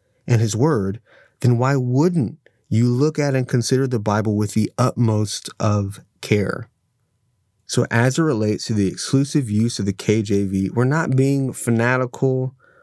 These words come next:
We're not being irrational. Man, we're just being scriptural. We're treating the Word of God with the same reverence that we would treat God himself. So again, we could,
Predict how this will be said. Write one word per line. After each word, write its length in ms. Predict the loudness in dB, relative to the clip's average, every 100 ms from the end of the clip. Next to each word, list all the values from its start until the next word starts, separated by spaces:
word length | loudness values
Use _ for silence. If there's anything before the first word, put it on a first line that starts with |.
| _
We're 80 | 0
not 320 | 2 2 0
being 400 | 0 2 2 -2 -2
irrational. 840 | -2 0 0 2 0 0 0 -4 -8 _ _ _ _ _
Man, 160 | 0 2
we're 100 | 2
just 240 | 0 0
being 220 | 0 0
scriptural. 760 | -2 -2 -2 0 -2 -2 -4 -8 _ _ _ _ _ _ -2
We're 140 | 0
treating 560 | 0 0 0 2 0 0
the 80 |
Word 300 | 0 0 0
of 100 | -2
God 380 | -2 0 0 -2
with 160 | -4 -4
the 80 | -2
same 640 | -2 0 0 2 0 -2
reverence 640 | 0 0 0 0 -2 -2
that 140 | -2 -2
we 180 | 0 0
would 180 | 0
treat 420 | -2 -2 -2 -2 0
God 420 | 2 2 0 -2
himself. 920 | -2 -2 -2 -2 0 -2 -6 -10 -12 _ _ _ _ _ -8
So 200 | 0 0
again, 440 | 2 0 0 -4 -2
we 280 | 0 2 0
could, 580 | -2 0 0 -2 -6